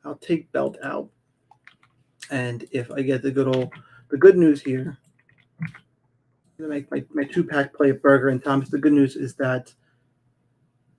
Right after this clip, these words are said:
Burger, this lineup, White Sox lineup should have been out before. It's a two ten Eastern time game. I'll know I can cancel the injury and I can pair Lane Thomas with something else. Hopefully it's still, still on the board. That is a risk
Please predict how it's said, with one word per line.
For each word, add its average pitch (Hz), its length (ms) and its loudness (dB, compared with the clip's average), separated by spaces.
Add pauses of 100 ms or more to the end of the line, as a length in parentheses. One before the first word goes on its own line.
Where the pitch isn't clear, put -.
(1120)
Burger, 139 680 0
this 139 220 -8
lineup, 151 340 2
White 147 160 -2
Sox 139 180 0
lineup 139 220 -2
should - 80 -12
have 143 80 0
been 135 80 -4
out 123 60 -12
before. 156 460 0 (280)
It's - 320 -12
a - 60 -20
two 156 160 -2
ten 143 300 -2
Eastern 139 320 -4
time 127 240 -8
game. 131 240 -4 (280)
I'll 131 100 -4
know 139 240 4
I 127 40 -2
can - 120 -14
cancel 143 280 -2
the 135 120 -2
injury 135 260 -2
and 127 80 -4
I 123 40 -6
can 127 140 -8
pair 127 260 -4
Lane 127 200 -4
Thomas 127 320 -6
with 123 100 -18
something 135 460 -6
else. 165 260 2 (260)
Hopefully 160 360 2
it's 139 80 -10
still, 127 380 -4
still 147 240 0
on 131 80 0
the 131 60 0
board. 180 380 8
That 143 140 0
is 139 100 -4
a 131 80 -4
risk 139 380 -2